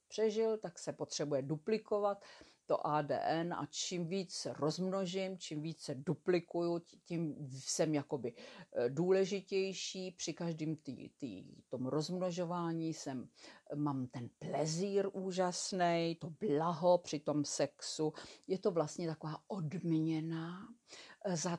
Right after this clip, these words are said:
to, že mám ten život jakoby normální. A ta odměna, to je ten blažený pocit toho dopamínu. Mm, někde jsem vyčetla, že,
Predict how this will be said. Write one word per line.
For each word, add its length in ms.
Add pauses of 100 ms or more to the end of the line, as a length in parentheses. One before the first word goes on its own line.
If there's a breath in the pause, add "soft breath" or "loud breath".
(100)
to, 200
že 280
mám 440
ten 260
život 320
jakoby 280
normální. 720
A 60
ta 140
odměna, 640
to 140
je 120
ten 300 (380 loud breath)
blažený 720
pocit 560
toho 220
dopamínu. 760 (1080 loud breath)
Mm, 480 (380)
někde 260
jsem 260
vyčetla, 920 (360 loud breath)
že, 500